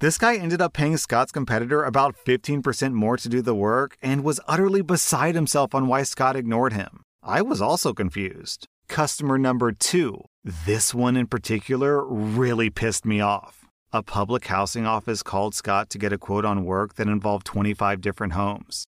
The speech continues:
Scott was kind enough to answer the phone this time,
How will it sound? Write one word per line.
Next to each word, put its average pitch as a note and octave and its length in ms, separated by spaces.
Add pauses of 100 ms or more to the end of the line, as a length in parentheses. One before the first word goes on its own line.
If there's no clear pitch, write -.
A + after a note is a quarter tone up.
Scott F3+ 520
was D3 280
kind B2+ 540
enough G#2+ 280
to A#2 120
answer G#2+ 300
the G2+ 120
phone G2+ 320
this G2 200
time, F2+ 560